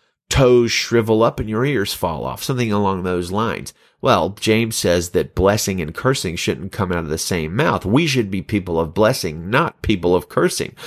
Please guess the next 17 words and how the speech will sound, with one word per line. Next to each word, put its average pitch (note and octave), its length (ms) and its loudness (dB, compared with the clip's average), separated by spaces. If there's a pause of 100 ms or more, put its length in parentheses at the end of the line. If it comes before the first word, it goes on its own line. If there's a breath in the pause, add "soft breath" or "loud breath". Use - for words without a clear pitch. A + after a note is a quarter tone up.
(180 loud breath)
Well, G2+ 260 2
n-, B2 200 -2
second - 400 -2
element E2+ 400 -2
of - 280 -6
pure F2+ 240 0
and D#2+ 140 -4
faultless D#2+ 500 -4
religion, D#2 520 -2
according C#2 420 -6
to B1 80 -10
God, F2 360 0 (300 soft breath)
is B2 440 2 (240)
that G#2+ 360 -2
we C3+ 240 -2
must B2+ 520 -4
look A#2+ 340 0